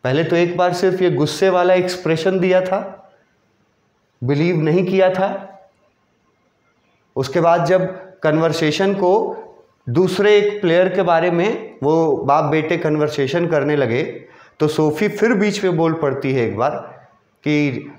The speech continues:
जॉफ जो है, और sorry, Danny Cassey जो है वो दुकान खरीदने वाला है एक। उसके फादर पूछते हैं, "चेयर घुमा लेते हैं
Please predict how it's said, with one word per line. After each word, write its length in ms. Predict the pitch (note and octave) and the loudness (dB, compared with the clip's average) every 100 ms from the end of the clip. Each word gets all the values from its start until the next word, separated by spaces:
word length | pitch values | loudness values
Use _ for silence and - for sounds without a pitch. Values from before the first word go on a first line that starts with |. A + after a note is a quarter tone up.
| - | -8
जॉफ 400 | A#2+ D#3 D#3+ D#3+ | -2 0 0 0
जो 120 | E3 | 0
है, 540 | E3 D#3 A2 - - - | 2 2 0 -4 -14 -6
और 380 | B2 B2+ A#2+ C3 | -2 0 0 -2
sorry, 320 | - D3 B2+ | -2 0 0
Danny 300 | G2+ C3 D#3 | 0 0 0
Cassey 360 | E3 C#3 C3+ E3+ | 0 -2 0 0
जो 140 | E3 | 0
है 340 | E3+ F3+ B2+ - - - - | 2 2 0 -4 -12 -18 -4
वो 500 | C3+ C#3 C3+ A#2+ - - - _ _ - | 0 2 2 0 -4 -12 -20 _ _ -4
दुकान 680 | C3 C3+ D#3 D#3 C3 G2 - - _ _ _ - | -2 0 2 2 -2 -4 -10 -20 _ _ _ -6
खरीदने 440 | D#3 D3 B2 C3 | -2 0 0 0
वाला 240 | A#2 G2+ G2 | 0 0 -2
है 180 | F2+ | -4
एक। 180 | E2+ - - _ _ _ _ _ _ _ _ - | -8 -12 -20 _ _ _ _ _ _ _ _ -16
उसके 180 | G#2 A#2+ | -8 -4
फादर 420 | C3 B2 C3+ B2+ | -2 0 0 0
पूछते 280 | B2+ - C3+ | -4 -2 -2
हैं, 520 | C3 C3+ - - - - _ | -2 -2 -6 -12 -20 -20 _
"चेयर 260 | - C#3 C#3 | 0 2 2
घुमा 340 | G#2+ B2 C#3+ | 0 0 2
लेते 260 | C3+ A#2+ A#2+ | 0 -2 -4
हैं 480 | A2+ D3 - - | -4 -6 -10 -20